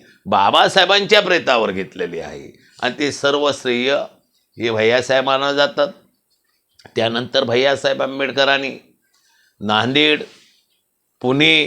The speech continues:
विदर्भामध्ये आपले दौरे केले आणि छोटे मोठे धम्मदीक्षेचे कार्यक्रम केले.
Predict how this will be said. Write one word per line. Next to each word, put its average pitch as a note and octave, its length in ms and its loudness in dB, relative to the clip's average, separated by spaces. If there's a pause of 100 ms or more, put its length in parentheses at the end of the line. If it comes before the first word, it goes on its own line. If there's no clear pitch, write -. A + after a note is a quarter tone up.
(480)
विदर्भामध्ये C#3+ 840 2
आपले A#2+ 260 0
दौरे A2+ 320 2
केले A2 360 -2
आणि A#2 300 -2 (360)
छोटे A#2+ 340 0
मोठे A2+ 420 -4 (240)
धम्मदीक्षेचे G#2+ 680 -6
कार्यक्रम G#2+ 540 -4
केले. A2 340 -8